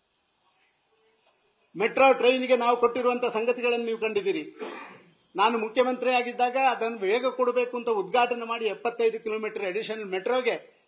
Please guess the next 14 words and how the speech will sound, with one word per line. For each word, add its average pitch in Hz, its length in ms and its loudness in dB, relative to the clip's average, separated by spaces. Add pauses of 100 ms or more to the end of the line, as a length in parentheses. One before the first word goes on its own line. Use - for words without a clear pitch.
(120)
ಕೇಂದ್ರದಿಂದ 190 420 -2
ಒಪ್ಪಿಗೆ 214 320 0
ಕೊಟ್ಟದನ್ನು 185 440 -6
ಪಡ್ಕೊಂಡದನ್ನು 160 600 -6
ನೀವು 151 160 -6
ಕಂಡಿದ್ದೀರಿ. 139 440 -12 (720)
ಕರ್ನಾಟಕ 202 480 2
ರಾಜ್ಯದ 190 480 0 (720)
ಮಂತ್ರಿಮಂಡಲದವರು 214 1000 0 (640)
ಇಂಡೆಂಟ್ 240 680 0
ಮಾಡಿದಕ್ಕಿಂತ 240 720 0 (180)
ಜಾಸ್ತಿ 240 380 0
ರೆಮಿಡಿಸಿವಿರ್ 233 640 -2
ಕೊಟ್ಟಿರುವಂತ 220 560 0